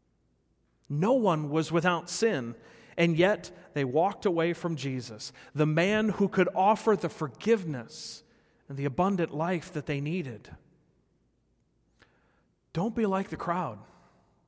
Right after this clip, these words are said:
Don't walk away from a moment of grace where Jesus offers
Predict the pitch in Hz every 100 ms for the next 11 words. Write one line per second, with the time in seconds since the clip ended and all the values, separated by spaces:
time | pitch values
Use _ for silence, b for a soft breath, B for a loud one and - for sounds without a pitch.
0 | _ _ _ _ _ B B 208 - 233
1 | 240 240 196 196 226 - 202 170 175 220
2 | 233 185 131 170 214 196 165 160 131 170
3 | 226 185 180 - 175 185 208 180 151 -